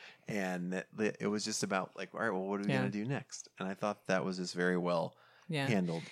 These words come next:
Speaker 2: I mean,
Speaker 1: for someone who's
Speaker 2: she's
Speaker 1: obviously a single mom,
Speaker 2: Yeah,
Speaker 1: too, our
Speaker 2: such is the
Speaker 1: first of
Speaker 2: bond.
Speaker 1: the series, and such
Speaker 2: Mm.
Speaker 1: is the bond. Yeah.
Speaker 2: We should have a bell that we ring.
Speaker 1: Oh, we should.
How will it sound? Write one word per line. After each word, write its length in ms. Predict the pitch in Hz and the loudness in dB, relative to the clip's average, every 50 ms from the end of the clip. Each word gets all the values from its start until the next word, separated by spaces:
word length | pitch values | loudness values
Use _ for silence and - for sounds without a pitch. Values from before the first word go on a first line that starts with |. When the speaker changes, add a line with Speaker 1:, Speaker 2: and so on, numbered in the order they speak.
| - - - - - | -16 -20 -16 -2 6
Speaker 2:
I 80 | 185 190 | 8 10
mean, 200 | 196 196 196 190 | 12 12 10 10
Speaker 1:
for 60 | - | 8
someone 240 | - - 226 247 254 | 8 8 8 8 6
who's 40 | 247 | 6
Speaker 2:
she's 80 | - 69 | 6 4
Speaker 1:
obviously 500 | 87 90 90 92 - - 90 90 87 - - | 4 2 0 0 -2 0 0 0 -2 -2 -4
a 60 | 98 | -4
single 360 | - - 110 104 101 92 87 | -4 -2 -2 -2 -2 -2 -2
mom, 420 | 85 85 87 87 82 82 85 92 - _ _ _ _ _ - | -2 -2 -2 -2 -2 -2 -4 -6 -12 _ _ _ _ _ 4
Speaker 2:
Yeah, 180 | 190 175 165 131 | 8 8 8 8
Speaker 1:
too, 120 | 90 85 98 | 6 2 2
our 40 | |
Speaker 2:
such 300 | - - - 175 170 - | 2 8 8 8 8 10
is 80 | 180 170 | 8 8
the 80 | - 151 | 8 8
Speaker 1:
first 120 | 151 - | 6 4
of 100 | - 82 | 4 2
Speaker 2:
bond. 120 | 65 - - | 2 0 0
Speaker 1:
the 200 | 71 67 - - - _ _ _ _ _ _ _ _ _ _ | 0 0 -2 -4 -8 _ _ _ _ _ _ _ _ _ _
series, 640 | - - - 92 78 78 80 - 117 117 - - - | -8 -4 -2 0 0 0 0 -2 -4 -6 -8 -8 -2
and 160 | 220 185 180 | 2 4 6
such 120 | 175 160 | 6 4
Speaker 2:
Mm. 20 | 143 | 2
Speaker 1:
is 80 | 113 | 0
the 80 | 120 117 | -6 -4
bond. 320 | - 131 127 98 - - _ _ _ - | -4 -4 -4 -4 -6 -8 _ _ _ -4
Yeah. 220 | 117 135 143 107 | 0 0 0 0
Speaker 2:
We 800 | 92 _ _ _ _ _ _ _ _ _ _ _ _ _ - - | -2 _ _ _ _ _ _ _ _ _ _ _ _ _ -20 -14
should 180 | - - 208 214 | -8 -6 -2 -2
have 100 | 180 135 | -2 -2
a 20 | |
bell 280 | 120 - 123 131 151 165 | 0 0 0 2 2 0
that 140 | 160 - 185 | 0 0 0
we 100 | 151 143 | 0 0
ring. 320 | 143 143 143 147 147 147 - _ _ _ _ _ _ _ _ _ _ _ _ _ - | 0 -2 -2 -2 -4 -4 -6 _ _ _ _ _ _ _ _ _ _ _ _ _ 2
Speaker 1:
Oh, 120 | 101 101 | 4 4
we 120 | 95 87 85 | 4 4 2
should. 340 | - - 95 80 78 78 | 2 2 2 2 2 0